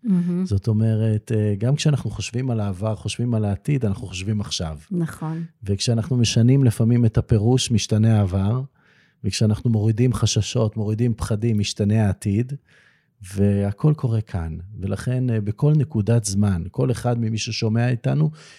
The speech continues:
Speaker 2: יכול להשפיע על עולמו כאן ועכשיו.
Speaker 1: לגמרי.
Speaker 2: וזה שהוא ייקח רעיון אחד, משהו אחד, מתוך השיחה בינינו, ויטמיע את זה על עצמו. אז, אה, נזכר בטיפ הראשון, הפרקטי, שאמרנו, לקחת אחריות על הכל.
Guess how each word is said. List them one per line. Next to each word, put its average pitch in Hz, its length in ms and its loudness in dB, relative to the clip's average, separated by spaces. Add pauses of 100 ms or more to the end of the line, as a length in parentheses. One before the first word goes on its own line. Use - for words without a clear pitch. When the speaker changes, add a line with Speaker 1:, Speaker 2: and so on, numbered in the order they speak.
(120)
Speaker 2:
יכול 143 480 4
להשפיע 117 680 4 (300)
על 110 180 2
עולמו 117 680 8 (360)
כאן 110 240 2
ועכשיו. 104 420 -4
Speaker 1:
לגמרי. 160 560 -6
Speaker 2:
וזה 120 160 0
שהוא 147 140 0
ייקח 127 380 -2
רעיון 131 500 4
אחד, 90 380 -6
משהו 151 420 0
אחד, 107 280 -2 (360)
מתוך 123 300 2
השיחה 127 400 0
בינינו, 127 580 4 (340)
ויטמיע 123 520 2
את 110 60 0
זה 110 160 2
על 104 80 0
עצמו. 95 460 -2 (480)
אז, 98 300 -2
אה, 101 300 0
נזכר 107 560 0
בטיפ 104 380 -2
הראשון, 113 520 0
הפרקטי, 107 760 -2 (300)
שאמרנו, 113 340 -2
לקחת 110 300 -8
אחריות 107 380 -6
על 95 120 -4
הכל. 85 340 -8